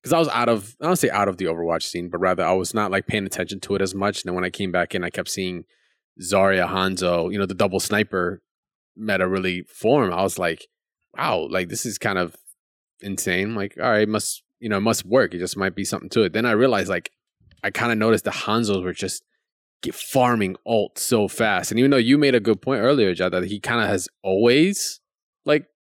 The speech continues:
done that, like, I don't think he's done it to this extent, 'cause now he's got, like, you know, that rapid fire six arrows to just, like, you peg, like, maybe three or four to the head, he's already getting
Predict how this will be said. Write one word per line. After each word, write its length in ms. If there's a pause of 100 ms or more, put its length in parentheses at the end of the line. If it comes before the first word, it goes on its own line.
(120)
done 240
that, 300 (540)
like, 260
I 80
don't 160
think 140
he's 120
done 160
it 120
to 100
this 240
extent, 380
'cause 160
now 160
he's 180
got, 220
like, 180
you 40
know, 100
that 160
rapid 360
fire 360
six 300
arrows 600
to 100
just, 240
like, 240
you 80
peg, 520 (720)
like, 240
maybe 240
three 240
or 100
four 380
to 120
the 120
head, 400 (120)
he's 320
already 320
getting 560